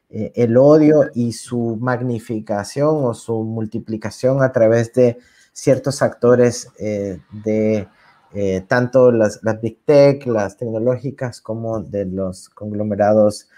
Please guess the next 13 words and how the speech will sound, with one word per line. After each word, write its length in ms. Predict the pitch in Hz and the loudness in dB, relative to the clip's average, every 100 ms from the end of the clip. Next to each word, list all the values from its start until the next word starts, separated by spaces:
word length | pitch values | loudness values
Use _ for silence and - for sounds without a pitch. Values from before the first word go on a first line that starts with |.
| _ _ _ - | _ _ _ -10
eh, 180 | 101 | -6
mediáticos. 960 | 101 101 101 92 - 87 - - - - _ _ _ | -4 0 2 0 -4 -14 -16 -20 -20 -20 _ _ _
Eh, 260 | - 101 80 - | -14 -12 -12 -6
a 380 | 120 113 113 110 | 0 2 2 2
convertir 440 | 127 123 120 156 | 2 2 2 4
a 60 | 156 | 4
este 240 | 151 - | 4 2
uno 560 | 151 151 147 139 131 123 | 2 2 4 4 4 4
de 80 | 123 | 2
los 240 | 120 120 | 0 0
grandes, 600 | 120 139 143 139 123 - | 0 0 2 4 4 2
eh, 120 | 123 117 | -2 2
retos 640 | 135 143 143 - - | 2 2 0 -4 -8